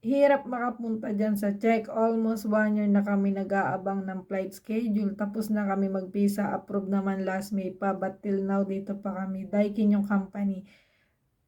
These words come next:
Graper ang agency. So,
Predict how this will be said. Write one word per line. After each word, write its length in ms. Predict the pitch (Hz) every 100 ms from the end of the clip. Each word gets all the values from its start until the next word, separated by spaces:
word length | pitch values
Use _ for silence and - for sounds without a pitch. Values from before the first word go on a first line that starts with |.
| _ _ _ 220
Graper 480 | 220 226 220 220
ang 160 | 214 202
agency. 640 | 208 196 190 185 196 175 - _ _ _
So, 400 | - 240 233 -